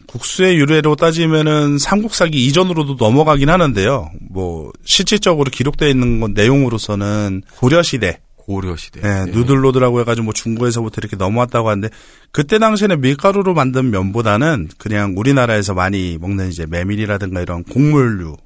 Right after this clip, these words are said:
Speaker 2: 어허.
Speaker 1: 하고 이렇게 섞어서, 왜냐면 밀가루 자체는 그때 당시에 엄청 비쌌을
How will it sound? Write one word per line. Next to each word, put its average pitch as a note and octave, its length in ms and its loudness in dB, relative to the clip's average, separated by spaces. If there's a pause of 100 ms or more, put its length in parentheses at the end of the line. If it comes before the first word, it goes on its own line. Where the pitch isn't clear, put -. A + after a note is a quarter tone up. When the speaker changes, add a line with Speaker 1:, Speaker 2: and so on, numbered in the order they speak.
(100)
Speaker 2:
어허. G2 540 -8
Speaker 1:
하고 C3+ 160 0
이렇게 A2+ 140 -2
섞어서, D3+ 460 -2 (220)
왜냐면 C#3 180 0
밀가루 C#3+ 340 0
자체는 A#2+ 340 -4
그때 B2 220 -4
당시에 A2 240 -2
엄청 A#2 220 -4
비쌌을 G2+ 300 -6